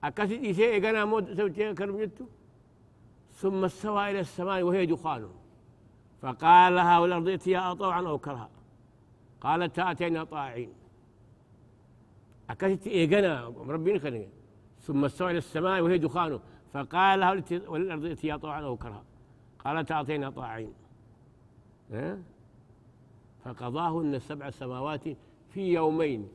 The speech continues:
وأوحى في كل سماء أمرها وزينا السماء الدنيا بمصابيح وحفظا. ذلك تقدير العزيز العليم. ذلك تقدير العزيز العليم.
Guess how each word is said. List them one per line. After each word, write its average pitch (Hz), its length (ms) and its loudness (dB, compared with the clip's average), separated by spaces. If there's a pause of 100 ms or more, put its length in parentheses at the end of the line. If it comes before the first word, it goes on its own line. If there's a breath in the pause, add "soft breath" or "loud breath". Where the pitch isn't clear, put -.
(180 loud breath)
وأوحى 170 480 2
في 185 180 -2
كل 190 260 -2
سماء 196 360 -2
أمرها 160 320 -2 (800)
وزينا 131 480 -2
السماء 147 400 -8
الدنيا 156 280 -4
بمصابيح 147 520 -6 (340 loud breath)
وحفظا. 131 420 -8
ذلك 160 400 -4
تقدير 139 400 -8
العزيز 135 200 -10
العليم. 113 260 -16 (1300)
ذلك 135 640 -4 (640)
تقدير 113 460 -6
العزيز 147 300 -8
العليم. 107 320 -14